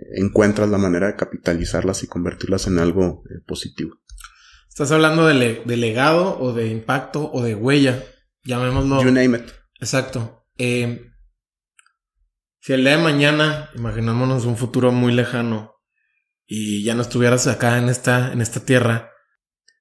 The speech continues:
Speaker 2: sin ponerme muy, muy espiritual,
Speaker 1: Ujú.
Speaker 2: eh, le preguntáramos a, a la gente que te conoció, ¿qué fue lo que recuerdan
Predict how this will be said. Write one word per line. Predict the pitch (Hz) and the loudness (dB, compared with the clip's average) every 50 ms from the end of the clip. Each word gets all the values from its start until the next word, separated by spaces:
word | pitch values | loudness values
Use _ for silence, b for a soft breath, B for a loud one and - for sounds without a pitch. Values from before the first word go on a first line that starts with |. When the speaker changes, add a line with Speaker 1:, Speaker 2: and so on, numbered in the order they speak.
| _ | _
Speaker 2:
sin | - - - 95 | -12 -12 -10 -6
ponerme | - 104 104 101 107 117 | -4 -4 -2 0 0 2
muy, | 120 117 120 120 120 120 123 - _ - | 2 2 2 0 0 -2 -6 -12 _ -10
muy | 123 113 117 | -6 -6 -6
espiritual, | 117 117 120 117 107 101 - 110 120 120 117 - - - | -4 -2 -2 -2 -2 -2 -2 0 0 0 -2 -4 -6 -6
Speaker 1:
Ujú. | 117 104 101 82 87 87 | -4 -4 -2 -4 -4 0
Speaker 2:
eh, | 120 120 123 127 123 - - - | 2 4 4 4 2 0 -6 -6
le | - 131 - | -4 -4 -2
preguntáramos | - 131 131 127 113 135 131 135 147 151 156 147 131 143 | 0 0 0 0 2 4 4 4 4 4 2 2 2 2
a, | 131 127 120 117 110 104 | 2 2 2 0 -2 -6
a | - - - - - 120 | -10 -14 -16 -10 -6 -4
la | 120 117 | -2 -2
gente | 117 123 110 113 139 | -2 -4 -4 -4 -4
que | 131 143 | -4 -4
te | 139 143 135 | -4 -6 -8
conoció, | - 120 110 107 101 - 123 123 123 123 127 123 - _ _ _ _ _ _ _ _ _ _ _ _ _ _ _ _ _ _ _ _ _ - | -6 -8 -8 -8 -8 -4 -2 -2 -2 -2 -4 -10 -16 _ _ _ _ _ _ _ _ _ _ _ _ _ _ _ _ _ _ _ _ _ -6
¿qué | - 131 123 | -4 -4 -2
fue | - - 135 127 131 | -2 2 2 2 4
lo | 131 131 135 135 - | 4 4 2 0 0
que | - 143 123 120 113 110 104 101 101 - - _ _ _ | -2 0 0 0 0 -2 -4 -6 -8 -10 -16 _ _ _
recuerdan | - - - 113 - - 127 123 120 123 120 123 123 120 120 120 - | -12 -10 -10 -10 -8 -2 0 2 2 2 2 0 -2 -2 -6 -8 -14